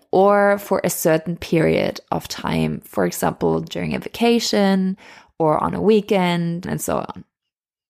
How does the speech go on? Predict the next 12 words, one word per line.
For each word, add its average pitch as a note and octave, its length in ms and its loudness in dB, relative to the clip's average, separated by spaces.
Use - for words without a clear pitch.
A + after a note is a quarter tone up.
My A#3 460 2
second G3+ 760 0
advice E3+ 720 -2
is G3+ 260 4
to - 120 -4
have G3 340 -2
digital F#3 500 2
and F3 140 -2
device-free E3+ 1300 -2
routines. - 840 -4
And F#3 400 2
we G3 220 4